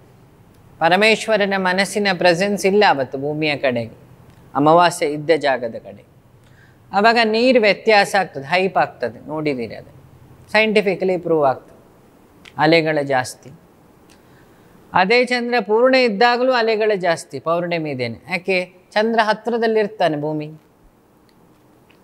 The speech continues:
ನೀರಿನ attractive power ಅವನು, ನೀರನ್ನು attract ಮಾಡ್ಲಿಕ್ಕೆ ಶುರು ಮಾಡ್ತಾನೆ, ಅಲೆ ಹೇಳ್ತದವ. ಒಂದು reason ಭೂಮಿ ಮೇಲೆ ಆಗೋ ವ್ಯತ್ಯಾಸ. ಎರಡನೇ reason ಏನು ಅಂತ ಹೇಳಿದರೆ,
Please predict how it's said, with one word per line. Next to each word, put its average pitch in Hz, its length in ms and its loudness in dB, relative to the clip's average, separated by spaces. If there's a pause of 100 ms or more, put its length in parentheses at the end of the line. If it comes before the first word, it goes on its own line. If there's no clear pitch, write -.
(1700)
ನೀರಿನ 226 420 6 (720)
attractive 226 640 2
power 202 380 2
ಅವನು, 131 300 -8 (140)
ನೀರನ್ನು 254 480 -2
attract 226 320 -2
ಮಾಡ್ಲಿಕ್ಕೆ 196 440 -4
ಶುರು 190 220 -10
ಮಾಡ್ತಾನೆ, 127 400 -12
ಅಲೆ 208 240 2
ಹೇಳ್ತದವ. 131 640 -2 (920)
ಒಂದು 180 260 0
reason 127 400 -6 (100)
ಭೂಮಿ 160 260 -4
ಮೇಲೆ 151 280 -4
ಆಗೋ 127 240 -6
ವ್ಯತ್ಯಾಸ. 123 520 -8 (800)
ಎರಡನೇ 240 440 2
reason 220 440 0
ಏನು 196 240 -6
ಅಂತ 170 260 -8
ಹೇಳಿದರೆ, 151 640 -2